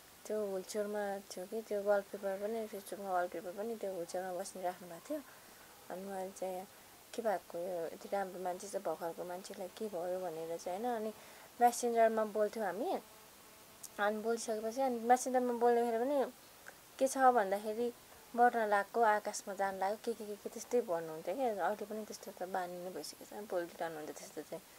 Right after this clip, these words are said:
त्यस्तो बोल्नुहुन्थ्यो। अनि मलाई चाहिँ त्यस्तो मन पर्दैन थियो। अनि मैले उहाँको नम्बर मागेँ, अनि नम्बरमा हामी कुरा गर्थ्यौँ। अनि गीत पनि गाउँथ्यौँ हामी मोबाइलमै, यत्तिकै यत्तिकै फोन गर्दाखेरि पनि गीत गाएरै सुनाइरहन्थ्यौँ। अनि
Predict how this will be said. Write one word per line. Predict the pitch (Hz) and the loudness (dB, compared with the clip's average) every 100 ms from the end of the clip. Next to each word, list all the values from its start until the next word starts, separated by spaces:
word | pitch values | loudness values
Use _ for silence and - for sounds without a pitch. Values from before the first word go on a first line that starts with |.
| - - - | -20 -18 -8
त्यस्तो | 240 254 | -2 -2
बोल्नुहुन्थ्यो। | 226 233 226 190 220 | 0 0 0 -2 0
अनि | 254 | 0
मलाई | 233 226 220 | 4 4 4
चाहिँ | 220 - - - - | 2 -6 -20 -20 -14
त्यस्तो | 240 226 | -6 -2
मन | 226 226 | 2 2
पर्दैन | 220 214 208 208 | 4 2 2 0
थियो। | 202 - 202 196 - - - - - - | -4 -6 -8 -8 -14 -20 -20 -20 -16 -4
अनि | 180 196 | -4 -2
मैले | 202 196 208 | 0 0 0
उहाँको | 196 185 180 | 0 -2 -4
नम्बर | 190 190 180 175 | -4 -4 -2 -4
मागेँ, | 180 175 180 | -4 -4 -4
अनि | 180 175 | -4 -4
नम्बरमा | 170 170 170 165 | -4 -4 -4 -6
हामी | 151 | -6
कुरा | 156 185 175 | -6 -2 -2
गर्थ्यौँ। | 170 160 - 214 - - - - - - - | -2 -6 -8 -12 -12 -20 -20 -20 -20 -20 -12
अनि | 185 180 175 - - - 196 | -8 -6 -6 -10 -18 -18 -6
गीत | 220 233 | -4 0
पनि | 254 262 | 2 4
गाउँथ्यौँ | 233 208 214 208 | 8 6 6 2
हामी | 180 | 2
मोबाइलमै, | 196 226 220 208 226 240 214 202 202 - - - - | 0 4 6 6 4 -2 -2 -4 -8 -14 -20 -20 -12
यत्तिकै | 220 - 226 | -10 -8 -4
यत्तिकै | 214 220 233 | -4 2 2
फोन | 240 220 220 | 2 -2 0
गर्दाखेरि | 214 202 202 226 | 2 2 0 -2
पनि | 247 | -4
गीत | 214 220 208 | -4 -6 -4
गाएरै | 202 208 208 220 | 4 6 6 4
सुनाइरहन्थ्यौँ। | 220 208 214 208 190 196 277 | 0 -2 0 0 -2 -4 -2
अनि | 233 | -2